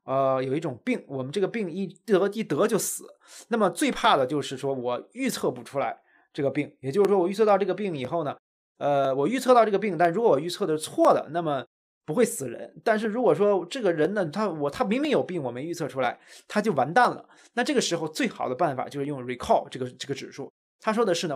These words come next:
我要在，在我的这种真实得了，比如说绝症的这个人里面有多少被我预测到了，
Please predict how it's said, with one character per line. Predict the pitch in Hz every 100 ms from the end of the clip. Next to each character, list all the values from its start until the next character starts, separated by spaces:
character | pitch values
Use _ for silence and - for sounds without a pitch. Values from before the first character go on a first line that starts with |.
| 135
我 | 131 127 - -
要 | 214 208
在， | 220 175
在 | 165 233
我 | 139
的 | 123
这 | 214
种 | 170 127
真 | - 269
实 | 254 226
得 | 151 151
了， | 170
比 | 131
如 | 131
说 |
绝 | 143 - 131 156
症 | 247
的 | 165
这 | 127
个 | 127
人 | 127
里 | 131
面 | 131
有 |
多 | 127 285
少 | 156 -
被 | 156
我 | 120
预 | 123
测 | - 117
到 | 123
了， | 113